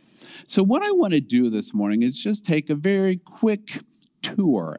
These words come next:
as it were, of this archetypal experience that human beings have lived through from time immemorial.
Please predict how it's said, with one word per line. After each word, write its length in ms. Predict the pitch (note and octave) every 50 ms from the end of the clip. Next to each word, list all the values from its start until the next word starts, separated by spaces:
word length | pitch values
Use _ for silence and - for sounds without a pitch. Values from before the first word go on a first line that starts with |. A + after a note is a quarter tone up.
| _ -
as 240 | A2 A2 A2 G#2+ -
it 160 | G2+ F2+ -
were, 420 | F2+ F2 E2 D2 C#2 B1 B1 - _ _ - - - _ _ _ _ _ _ _ _ _
of 180 | - A#2 A#2+
this 200 | B2 C#3+ D3+ - - -
archetypal 640 | B2+ B2+ B2 - - - D#3 D#3+ D#3+ - D3+ C#3+
experience 800 | C3+ B2 - - - C3 A#2+ A#2 A2+ A2 A2 G#2+ G#2+ G#2 - - - - _ _ _ -
that 160 | A#2+ A2+ A#2+
human 300 | C3+ D3 C#3+ D3 C#3 C3
beings 400 | A2+ A#2+ A#2+ A#2 A#2+ A#2+ A#2 -
have 240 | B2 A2 G2+ G2+ G#2+
lived 280 | A#2+ B2+ C3+ C3 -
through 280 | - B2 A#2 A#2 A#2 A2+
from 280 | A#2 A2+ G2 F#2+ G2
time 520 | F#2+ - - A#2+ A#2+ A#2+ A#2 A2+ A2+ A2+ A2 - -
immemorial. 840 | G2 G2 F#2+ F#2 F#2 F2+ F2+ F2+ F#2 F2+ E2+ D#2+ C#2+ C#2 C2 C2+